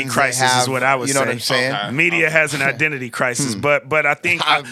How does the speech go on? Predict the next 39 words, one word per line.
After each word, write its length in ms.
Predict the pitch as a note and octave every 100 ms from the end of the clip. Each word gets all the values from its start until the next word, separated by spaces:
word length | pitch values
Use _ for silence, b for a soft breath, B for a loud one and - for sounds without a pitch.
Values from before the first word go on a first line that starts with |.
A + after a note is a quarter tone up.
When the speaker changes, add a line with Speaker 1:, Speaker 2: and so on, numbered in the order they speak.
| B2+
Speaker 1:
I 140 | A#2 C#3
need 180 | D3+
you 120 | C#3 C3+
to 80 |
spit 280 | A#2+ - C#3+
more 180 | C3 C3+
on 140 | A2+
Speaker 2:
but 140 | C3 F3
Speaker 1:
that 140 | E3
Speaker 2:
I, 20 |
Speaker 1:
for 160 | D3+ A2
sure. 120 | C#3
Speaker 2:
but 60 | E3+
I 120 | D#3+
think 340 | - G3 G3 -
also 540 | F#3 F#3 - E3+ D#3+
with, 200 | C3+ D#3 C#3+
with 160 | D3+
that 260 | D#3 D#3+ D3+
being 240 | D3+ C#3+
said, 540 | C#3 - F3 D3+ D3 - b b b
again, 420 | B2+ C3+ G3 D#3 G#2
that's 220 | A#2 -
part 260 | - D3+
of 140 | D3 B2
the 100 | A2+
fight 460 | - D3+ F#3 E3 -
of 160 | C3 A2+
hip 200 | C#3+ C3
hop 260 | C3 B2 A2+
as 120 | G2
well, 500 | A2 F3 D#3+ C3+ A#2
eh, 80 | A#2
from 340 | A2 A2 C3+
its 160 | C3 A#2
Speaker 3:
Mm-hmm. 100 | -
Speaker 2:
origins, 540 | F3+ G3 C#3 B2 A#2+ -
Speaker 3:
Mm-hmm. 100 | B2+
Speaker 2:
is 320 | F3 E3 C3+